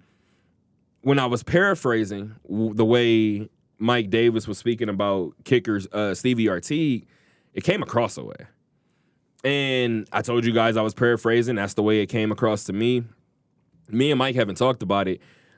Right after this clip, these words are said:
Uh, me and Mike Davis haven't talked about it. But, um,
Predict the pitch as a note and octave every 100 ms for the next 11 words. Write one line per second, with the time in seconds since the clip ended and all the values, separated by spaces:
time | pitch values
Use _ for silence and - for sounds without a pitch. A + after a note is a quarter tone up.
0 | _ - B2+ A#2 G2+ C3+ D3+ C3 G#2+ C#3+
1 | B2 G#2 G2+ F#2+ A2+ F#2 G2 G2+ F#2 F2+
2 | - _ _ _ _ A2+ C#3+ C#3 C#3 C3
3 | A#2 G2+ E2+